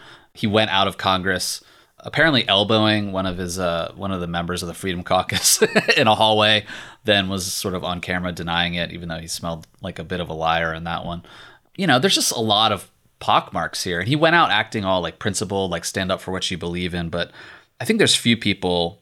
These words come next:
across the spectrum, among Democrats, uh, you know, there's a few sort of, like, people in, in the sort of Chamber of Commerce wing of the Republican Party who like him. He was their biggest fundraiser. He was the, you know, only sane person in the asylum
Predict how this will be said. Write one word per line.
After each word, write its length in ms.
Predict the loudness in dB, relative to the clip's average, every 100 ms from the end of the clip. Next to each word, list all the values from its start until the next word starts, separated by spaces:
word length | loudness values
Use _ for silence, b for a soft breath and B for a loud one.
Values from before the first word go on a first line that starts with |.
| _ -12
across 360 | 0 2 2
the 60 | -2
spectrum, 560 | -4 -8 -10 -16 -18 -12
among 240 | -6 -6
Democrats, 800 | -2 -2 -2 2 2 2 -2 -14 b b b b -10
uh, 460 | -6 -4 -4 -6 -10
you 80 | -8
know, 120 | -8 -4
there's 140 | -2
a 60 | -2
few 380 | -4 2 4 4
sort 240 | 0 -2
of, 140 | -4
like, 380 | -4 -6 -6 -14 b b b b b _ _ -6
people 640 | 0 2 2 2 2 0
in, 300 | -4 -6 -8 -10
in 340 | -10 -8 -12
the 80 | -10
sort 200 | -8 -8
of 220 | -10 -14 -8
Chamber 320 | -4 -2 -2
of 100 | -4
Commerce 400 | -2 0 0 -4
wing 240 | -2 -4
of 120 | -6 -6
the 80 |
Republican 500 | -6 -4 -6 -6 -8
Party 200 | -4 -4
who 120 | -2 -2
like 260 | -2 0
him. 180 | -2 -2
He 120 | -4
was 100 | -6
their 80 | -8
biggest 380 | -10 -10 -10 2
fundraiser. 760 | 4 6 4 4 4 4 2 B B B B
He 200 | 2 4
was 240 | 4 4
the, 400 | 2 4 2 -2 b b b b _
you 80 | -2
know, 240 | -2 -6 -12 0
only 280 | 4 6 4
sane 320 | 4 2 4
person 320 | 4 4 6
in 100 | 6
the 120 | 4 4
asylum 680 | 4 4 2 2 0 -4